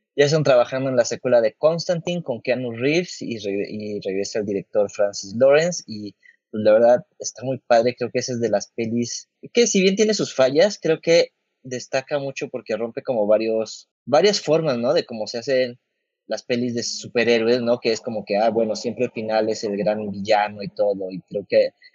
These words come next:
aquí habl-, se pone de repente bastante filosófico, y está bien hecho, o sea, como que crea todo un thriller,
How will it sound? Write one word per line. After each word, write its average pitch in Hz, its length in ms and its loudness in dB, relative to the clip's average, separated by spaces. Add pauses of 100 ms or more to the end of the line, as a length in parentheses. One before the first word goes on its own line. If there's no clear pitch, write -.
(380)
aquí 113 520 0
habl-, 110 420 2
se 107 180 -8
pone 113 320 0
de 113 100 4
repente 113 640 2
bastante 117 520 0
filosófico, 120 1120 2
y 127 80 -6
está 208 220 -2
bien 226 200 0
hecho, 190 280 0
o 117 60 2
sea, 127 140 -2
como 117 240 -8
que 113 100 -8
crea - 200 0
todo 156 180 -2
un 160 160 -4
thriller, 135 460 2